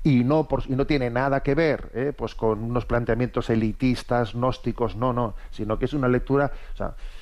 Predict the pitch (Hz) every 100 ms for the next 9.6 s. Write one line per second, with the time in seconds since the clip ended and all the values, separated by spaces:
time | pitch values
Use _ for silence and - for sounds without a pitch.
0 | - - - - - 165 143 151 - -
1 | - - - - - - 143 185 165 151
2 | 127 127 123 - 120 - 117 117 110 113
3 | 113 - 107 113 107 110 104 117 104 -
4 | 110 - 107 - 104 - 107 101 92 -
5 | - - - - 127 107 117 107 101 101
6 | 104 92 104 - 120 110 110 107 - 117
7 | 104 104 - 131 127 113 110 110 107 110
8 | 101 110 120 113 110 98 95 127 139 127
9 | 113 101 107 - 107 104